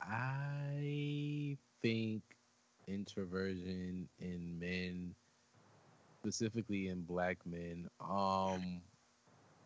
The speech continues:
I feel like it's on the lower end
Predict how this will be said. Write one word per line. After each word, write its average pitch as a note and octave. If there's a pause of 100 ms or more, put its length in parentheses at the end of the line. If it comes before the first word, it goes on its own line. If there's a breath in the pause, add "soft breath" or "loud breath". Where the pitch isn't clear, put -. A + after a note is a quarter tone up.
(960)
I G#2
feel B2
like A2
it's -
on G#2
the G2
lower F#2+
end G#2